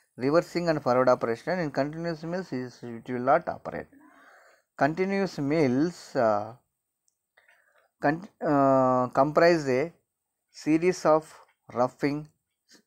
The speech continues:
stands followed by finishing s-, stand.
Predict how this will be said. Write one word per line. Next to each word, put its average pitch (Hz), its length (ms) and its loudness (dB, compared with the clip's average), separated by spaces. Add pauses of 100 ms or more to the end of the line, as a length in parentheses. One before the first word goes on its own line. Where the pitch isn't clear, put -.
(140)
stands 110 880 -2 (560)
followed 127 480 2
by 104 180 2
finishing 113 580 -8
s-, - 120 -20 (260)
stand. 87 440 -12